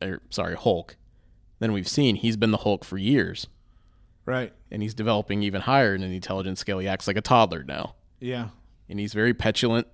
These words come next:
Speaker 1: but he's funny 'cause he's able to express his emotions a little bit better now.
Speaker 2: Well, I, you know, I had never seen a Hulk that talked, you know. I mean, even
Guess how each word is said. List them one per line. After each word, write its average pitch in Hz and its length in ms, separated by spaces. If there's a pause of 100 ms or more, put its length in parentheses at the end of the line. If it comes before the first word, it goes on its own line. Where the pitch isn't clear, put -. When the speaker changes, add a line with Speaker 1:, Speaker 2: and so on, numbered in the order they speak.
(800)
Speaker 1:
but 98 100
he's 98 140
funny 151 300
'cause 120 160
he's 104 120
able 107 260
to 104 100
express 101 380
his 98 120
emotions 110 400
a 98 40
little 90 160
bit 87 180
better 85 240
now. 90 260 (300)
Speaker 2:
Well, 165 160
I, 165 160
you 170 100
know, 165 160
I 180 140
had 180 180
never 156 220
seen 156 240
a 131 80
Hulk 143 380
that 104 160
talked, 107 500 (120)
you 131 160
know. 127 360
I 156 140
mean, 147 180
even 151 480